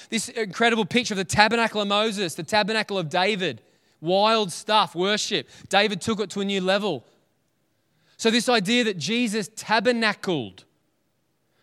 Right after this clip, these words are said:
that he was the tabernacle of God manifest. In the Old Testament, the tabernacle is different, but Jesus coming changed everything. No more ark, no more tabernacle. God with us,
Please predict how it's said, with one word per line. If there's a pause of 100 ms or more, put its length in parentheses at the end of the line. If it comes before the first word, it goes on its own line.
(180)
that
he
was
the
tabernacle
of
God
manifest. (400)
In
the
Old
Testament,
the
tabernacle
is
different, (180)
but
Jesus
coming
changed
everything. (240)
No
more
ark,
no
more
tabernacle. (300)
God
with
us,